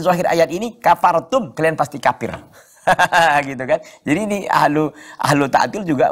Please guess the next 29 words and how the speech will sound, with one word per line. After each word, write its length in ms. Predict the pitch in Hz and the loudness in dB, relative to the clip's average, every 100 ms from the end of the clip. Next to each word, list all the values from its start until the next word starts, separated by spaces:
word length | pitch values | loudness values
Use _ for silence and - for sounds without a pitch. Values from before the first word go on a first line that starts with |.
| 131 | 0
memiliki 800 | 127 123 107 120 120 113 113 110 | -2 -2 -2 0 0 0 0 0
apa 320 | 127 - 92 | 0 -2 -4
ya, 80 | - | 0
argumen 560 | 110 104 107 113 113 | 2 0 -2 -2 0
yang 240 | 110 101 87 | 0 -2 0
argumentatif 720 | 98 104 104 92 101 - 113 - _ | 0 0 -4 -2 -4 -2 -8 -10 _
atau 240 | - 92 - | -6 -2 0
argumen 400 | 101 98 107 107 | 0 0 -2 -2
yang 160 | 101 92 | -2 -2
kuat 240 | 113 80 | -2 0
juga 320 | 165 175 123 - | 0 2 2 2
gitu 160 | 92 92 | -6 -8
kira-kira. 400 | 98 85 80 73 _ _ _ - _ _ | -8 -8 -10 -14 _ _ _ -20 _ _
Wa 160 | - 196 | 0 2
idza 240 | 226 254 | 4 4
lam 160 | 277 339 | 4 2
ta'khudhu 480 | 277 - 214 233 220 | 0 0 -2 -6 -4
bi 80 | 196 | -2
zahir, 480 | 185 160 151 208 208 | 2 2 0 -6 -8
kalau 240 | - 165 175 | 0 0 2
seandainya 240 | 190 196 | 0 0
kalian 220 | 185 180 | -2 -2
tidak 160 | 165 165 | 0 2
meng-, 240 | 175 170 - 143 | 0 -4 -10 0
tidak 140 | 165 170 | 2 2
mengambil 360 | 170 220 202 165 | 2 0 0 0
zahir 240 | 175 160 156 | 0 0 -2
ayat 240 | 151 135 | 0 -2
ini, 240 | 131 185 | -6 -10